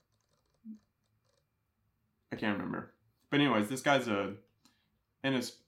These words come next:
in his Twitter profile, it says he <laughs> tries to elect Democrats.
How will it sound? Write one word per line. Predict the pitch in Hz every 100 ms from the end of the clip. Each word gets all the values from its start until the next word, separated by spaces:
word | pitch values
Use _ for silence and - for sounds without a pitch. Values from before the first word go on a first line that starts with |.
| _
in | 131
his | 123
Twitter | - - 143
profile, | 110 147 143 - 107 98 98 101
it | 104
says | - 113 101 98 101 -
he | - 110 104
<laughs> |
tries | - 131 127 -
to | 127
elect | 113 104
Democrats. | 120 120 107 104 95 - -